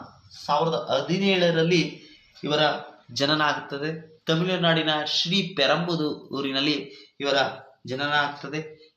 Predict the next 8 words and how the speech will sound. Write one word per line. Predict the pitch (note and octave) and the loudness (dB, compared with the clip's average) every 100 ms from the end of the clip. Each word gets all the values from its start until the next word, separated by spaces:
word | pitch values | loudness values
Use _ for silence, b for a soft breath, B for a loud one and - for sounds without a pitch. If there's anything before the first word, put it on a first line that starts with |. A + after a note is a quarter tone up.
| _ - | _ -2
ಕೇಶವಾಚಾರ್ಯ | D#3+ F3+ F3 F3+ F3 E3+ E3 D#3 D#3+ | 2 2 2 2 2 2 2 2 2
ಮತ್ತು | D3+ D3 - D3 C3+ - - | 2 0 -2 -6 -8 -10 0
ಕಾಂತಿಮತಿಗಳ, | C#3+ E3+ F3 D#3+ D3 D3+ C#3 C#3 C3 - B B _ _ | 2 2 0 -4 -4 -4 -2 -2 -4 -10 B B _ _
ಕಾಂತಿಮತಿಗಳ | - D#3+ E3 D3 C#3 C#3 | -2 0 0 -2 -2 0
ದಂಪತಿಗಳಾಗಿ | C3 C3+ F#3 E3+ D#3+ D3 D3 C3+ | 0 0 2 2 2 4 2 0
ಇವರ | B2+ C3+ | -2 0
ಜನನ | B2+ B2 B2+ D3+ | 0 -2 -2 0
ಆಗ್ತದೆ. | C#3 C3+ C3+ C3+ D3+ - _ | 0 -2 -8 -10 -10 -16 _